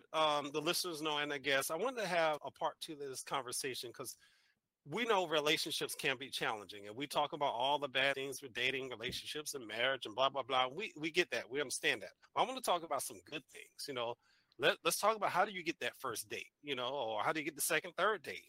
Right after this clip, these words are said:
you know, and once you get from the dating, how do you get into the relationship? You know, what do you do to keep that relationship alive? And after that, maybe we decide, hey, we wanna make this forever, and we get married.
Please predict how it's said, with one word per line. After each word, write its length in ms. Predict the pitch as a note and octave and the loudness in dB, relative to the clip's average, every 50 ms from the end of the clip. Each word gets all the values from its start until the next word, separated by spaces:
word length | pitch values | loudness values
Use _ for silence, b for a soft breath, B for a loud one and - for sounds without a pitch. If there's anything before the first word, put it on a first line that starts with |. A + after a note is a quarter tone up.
| _ _ | _ _
you 100 | - D3 | -6 -6
know, 260 | A#2+ A2 A2+ B2+ E3+ | -4 -4 -6 -6 -6
and 300 | F#3 F3+ E3+ C#3+ C3 C3+ C3 | -4 -2 -2 -2 -2 -2 0
once 260 | C#3+ E3 D3+ - - | 0 0 0 0 -2
you 60 | D#3+ | -2
get 120 | D3 E3 | -2 -4
from 160 | - - D#3+ C#3 | -2 -4 -4 -4
the 60 | C#3+ | 2
dating, 440 | C3 D3+ E3 G3+ A3+ G3+ F3 F3 F3+ b b b b b | 4 6 6 6 6 2 -2 -4 -6 b b b b b
how 120 | - - F#3+ | 0 0 0
do 80 | G3+ | 0
you 60 | G#3 | 0
get 120 | G3+ A3 G#3 | -2 -4 -6
into 120 | F#3+ - G#3+ | -6 -6 -6
the 60 | G3+ | -6
relationship? 640 | G3+ G#3 A3 A#3+ A#3 - - D3 - - - G#2 G2 - | -2 -2 0 0 0 -2 -2 -2 -4 -4 -4 -6 -6 -6
You 120 | E3+ F3+ | -6 -4
know, 180 | E3 D#3 E3 F3 | -2 -4 -4 -2
what 160 | E3+ F#3 G3 | 0 0 0
do 60 | G3 | 0
you 60 | G3 | -2
do 140 | G3 G3 G3+ | -4 -6 -6
to 60 | F#3+ F3+ | -6 -6
keep 160 | - G3 - | -8 -6 -2
that 140 | F3+ F3+ E3+ | -2 -2 0
relationship 480 | E3+ E3+ F3+ F3 - F#3+ F3 - - F3+ | 2 0 0 0 0 -4 -6 -6 -6 -4
alive? 400 | E3 D#3+ D#3+ E3+ F3+ F#3 G3 F#3+ | 0 2 4 4 4 4 2 0
And 100 | F3 C#3 | 0 2
after 260 | C#3+ D#3 F3 - - E3+ | 4 2 2 0 0 2
that, 220 | E3+ F#3+ A3+ A3+ - _ _ _ _ - | 4 4 4 4 0 _ _ _ _ -4
maybe 220 | B2 C3 D3+ D#3+ D#3 | -2 0 0 0 -2
we 100 | E3 F3 | -6 -8
decide, 400 | E3 E3 - - E3 D#3+ D#3+ D3 | -4 -4 -2 0 2 2 2 2
hey, 180 | D3 E3 D#3+ C#3+ | 2 2 2 0
we 140 | A2+ A#2 D3 | -2 -4 -6
wanna 220 | F3+ E3 C3+ B2+ | -6 -4 -4 -2
make 200 | B2+ C3+ C3+ C3+ | 0 0 -2 -2
this 200 | - D3 C#3 - | -2 -4 -4 -4
forever, 400 | - A#2 C3+ F3 F#3+ D#3 C#3+ C3+ C3 C#3 B2 | -4 0 0 2 2 0 -2 -6 -8 -8 -10
and 100 | B2+ C3 | -6 -6
we 120 | E3 F3+ | -4 -2
get 140 | F3 F#3 F3+ | -2 -2 -2
married. 360 | G3 A3+ A3 D#3+ A#2 - - | 0 0 0 0 -2 -6 -12